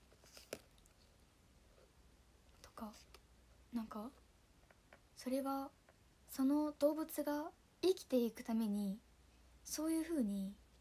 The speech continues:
変え、変わっていったの？変えていったのか。<laughs> みたいな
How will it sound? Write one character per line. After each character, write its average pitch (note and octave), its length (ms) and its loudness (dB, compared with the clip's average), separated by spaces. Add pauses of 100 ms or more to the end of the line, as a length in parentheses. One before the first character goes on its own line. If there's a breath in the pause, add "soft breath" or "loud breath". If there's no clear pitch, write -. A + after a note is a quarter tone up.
(320)
変 C4+ 180 0
え、 - 60 -2 (1040)
変 - 100 2
わ D#4 80 6
っ D#4 40 -14 (140)
て D4+ 100 -2
い D4 40 -2
っ - 20 -6 (180)
た D4 100 -2
の？ G3+ 160 0 (1160)
変 C#4+ 180 0
え D4 40 -2
て D4 140 -6
い C#4+ 60 0
っ C#4 120 -6
た C4 140 0
の G#3+ 120 0
か。 - 120 -16 (340)
<laughs> - 1300 -8
み C#4+ 100 2
た C4+ 120 2
い A#3+ 80 0
な G#3+ 120 -4